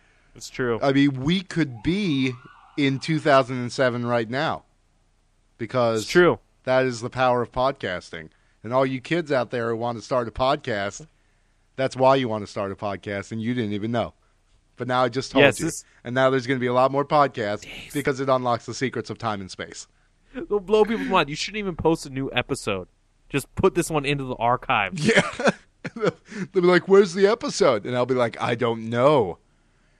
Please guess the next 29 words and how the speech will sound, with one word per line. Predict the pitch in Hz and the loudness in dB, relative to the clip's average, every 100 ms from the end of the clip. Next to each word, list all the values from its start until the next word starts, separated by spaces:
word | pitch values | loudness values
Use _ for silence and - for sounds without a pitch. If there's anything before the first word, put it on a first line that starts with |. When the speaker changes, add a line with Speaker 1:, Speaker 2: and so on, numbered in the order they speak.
| _ | _
Speaker 2:
Where | 131 139 147 143 135 | -8 2 6 8 8
Speaker 1:
And | 135 | 8
then | |
have, | 131 - | 8 6
Speaker 2:
is | - | 4
Speaker 1:
uh, | 135 | 0
Speaker 2:
it?" | - | -2
Speaker 1:
like, | 131 - 135 | -4 -8 -18
somehow, | - - 151 151 143 139 135 | -6 0 0 2 0 0 -4
like, | 131 123 | -6 -6
update | 123 123 127 123 | -6 -10 -10 -10
the | 117 | -6
R | 110 | -4
S | 117 110 | -4 -6
S | 107 107 - | -12 -14 -18
feed | 120 120 | -16 -14
in | 113 | -14
<laughs> | - - | -14 -16
iTunes | 123 - 175 147 | -18 -14 -12 -12
so, | - 147 | -10 -10
like, | 123 120 110 | -8 -8 -8
everybody | 117 120 113 | -10 -10 -14
gets | 113 113 - | -14 -20 -20
the | |
new | 107 107 | -16 -14
one | 110 | -14
who | |
has | 110 98 | -14 -14
iTunes. | 101 101 - 113 | -12 -14 -14 -20